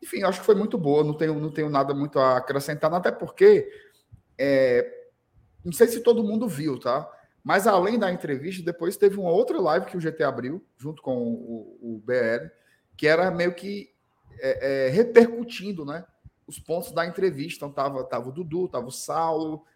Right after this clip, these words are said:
e a equipe que fez a entrevista também. Então, se vocês quiserem depois ver essa live também, ela tá lá disponível no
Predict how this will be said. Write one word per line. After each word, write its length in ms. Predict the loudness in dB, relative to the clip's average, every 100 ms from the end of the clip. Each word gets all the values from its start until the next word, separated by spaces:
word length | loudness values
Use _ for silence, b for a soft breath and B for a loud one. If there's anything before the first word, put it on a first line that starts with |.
| _ -4
e 100 | 2
a 100 | 2
equipe 280 | 2 -6 -8
que 100 | -8
fez 220 | -4 -4
a 80 | -4
entrevista 420 | -6 -8 -10 -8
também. 380 | -6 -6 -8 -10 _ _ _ _ _
Então, 200 | -6 -2
se 80 | -2
vocês 240 | -4 -6
quiserem 300 | -4 0 2
depois 340 | 2 0 0 0
ver 340 | 0 8 8
essa 200 | 8 2
live 380 | 0 0 -2 -4
também, 380 | -10 -8 -8 -8
ela 180 | -10 -10
tá 160 | -8
lá 100 | -8
disponível 640 | -8 -8 -6 -4 -6 -6 -6
no 320 | -6 -8